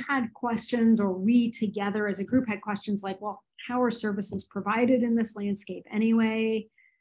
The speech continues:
Um, when do I need, uh, natural capital? You know, when do I need nature? When can I rely on technology to get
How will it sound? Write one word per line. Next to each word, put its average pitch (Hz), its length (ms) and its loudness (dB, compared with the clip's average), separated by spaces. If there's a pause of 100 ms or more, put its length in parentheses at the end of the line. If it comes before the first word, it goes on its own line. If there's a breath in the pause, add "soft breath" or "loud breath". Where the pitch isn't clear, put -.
(180)
Um, 185 480 0 (640)
when 233 560 8
do 247 160 6
I 214 160 6
need, 220 760 4
uh, 202 580 -4 (180)
natural 226 400 2
capital? 262 480 2
You 214 80 4
know, 196 80 0
when 208 160 2
do 226 140 6
I 208 80 2
need 202 420 2
nature? 202 540 -4
When 220 220 -4
can 220 140 -4
I 214 100 -4
rely 196 460 0
on 196 200 2
technology 220 800 0
to 247 160 0
get 233 320 -2